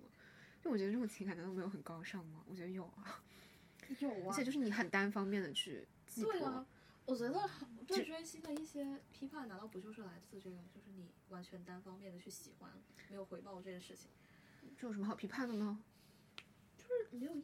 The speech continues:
Speaker 2: 义啊，他会觉得。
Speaker 1: 真的吗？我觉得没有体验过的人有点白活。
Speaker 2: <laughs> 对，没有体验过的人有点白活。
Speaker 1: 真的白活了，好吗？就是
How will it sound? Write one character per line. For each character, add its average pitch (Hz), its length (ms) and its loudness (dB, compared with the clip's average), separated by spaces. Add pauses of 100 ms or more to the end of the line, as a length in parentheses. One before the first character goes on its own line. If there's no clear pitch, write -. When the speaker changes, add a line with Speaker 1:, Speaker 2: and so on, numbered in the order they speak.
(140)
Speaker 2:
义 302 140 -2
啊， 262 200 -4
他 269 80 -6
会 277 140 -2
觉 190 220 -10
得。 190 340 -10 (1400)
Speaker 1:
真 247 120 -2
的 247 60 0
吗？ 190 380 -2
我 214 100 2
觉 214 100 6
得 240 60 8
没 233 100 8
有 233 80 8
体 226 140 2
验 180 100 4
过 208 120 4
的 196 60 4
人 165 80 0
有 180 60 0
点 175 140 0
白 151 220 0
活。 - 280 -10 (300)
Speaker 2:
<laughs> - 180 -2 (1900)
对， 269 120 -6 (180)
没 233 100 -4
有 254 100 2
体 247 80 -8
验 196 100 -8
过 202 140 -10
的 185 60 -8
人 180 120 -8
有 180 60 -6
点 175 140 -6
白 - 100 -12 (140)
活。 - 100 -12 (280)
Speaker 1:
真 247 120 4
的 247 80 8
白 165 180 2
活 - 220 -6
了， 202 100 -6
好 202 80 -6
吗？ - 220 -10 (480)
就 269 80 4
是 262 100 8